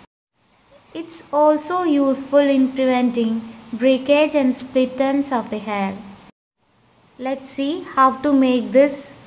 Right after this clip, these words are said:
shampoo. Let the aloe vera leaf sit upright in a container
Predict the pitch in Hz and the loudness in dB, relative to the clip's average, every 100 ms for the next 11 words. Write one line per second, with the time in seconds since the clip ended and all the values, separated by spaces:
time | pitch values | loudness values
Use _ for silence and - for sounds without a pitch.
0 | - - 269 233 220 226 254 320 - - | -14 -4 0 0 0 0 0 -2 -10 -20
1 | - - _ _ _ _ _ _ _ _ | -20 -20 _ _ _ _ _ _ _ _
2 | _ 294 320 349 381 403 302 294 285 285 | _ -6 -4 -2 0 0 2 4 4 4
3 | 285 302 285 254 247 240 - - - - | 4 4 4 4 2 -2 -6 -8 0 2
4 | 320 320 - 285 285 - 330 359 359 330 | 0 -2 -2 -2 0 4 4 4 2 2
5 | 285 - 269 247 262 262 247 226 226 | 2 4 2 4 4 4 2 2 -2